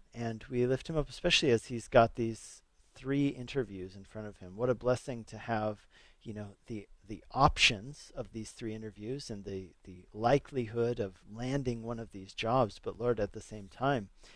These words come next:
it's one of these things where we can say, well, not only does he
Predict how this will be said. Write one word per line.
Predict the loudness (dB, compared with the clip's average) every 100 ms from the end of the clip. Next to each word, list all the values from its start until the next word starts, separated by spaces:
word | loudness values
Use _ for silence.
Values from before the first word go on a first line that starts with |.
| -20
it's | -12 -6
one | -4
of |
these | -6 -10
things | -8 -8 -6
where | -6
we | -8
can | -10 -12
say, | -4 -4
well, | -4 -8 -12 -20 _
not | -6 -4
only | -4 -6
does | -6 -8 -8
he | -8 -8